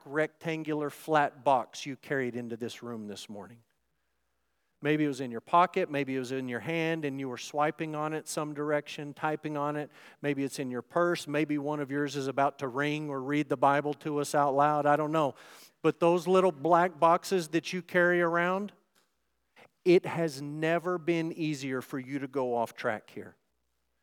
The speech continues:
And for you and me to be the people he's talking about in verse three and verse four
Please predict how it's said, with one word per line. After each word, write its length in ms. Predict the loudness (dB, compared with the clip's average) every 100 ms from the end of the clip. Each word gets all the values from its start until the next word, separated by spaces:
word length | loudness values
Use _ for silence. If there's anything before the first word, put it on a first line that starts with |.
| _ -8
And 180 | -8 -8
for 240 | -4 -4
you 540 | -4 -10 -10 -6 -2 0
and 180 | 0
me 200 | 0 -2
to 200 | -2 -6
be 460 | -8 -6 -6 -4 -4
the 160 | -4 -8
people 480 | -8 -10 -8 -8
he's 260 | -8 -10 -12
talking 480 | -4 -2 -2 -4 -6
about 300 | 0 0 0
in 120 | -4
verse 300 | -6 -8 -10
three 300 | -8 -6 -6
and 160 | -8 -6
verse 240 | -8 -10
four 380 | -14 -14 -14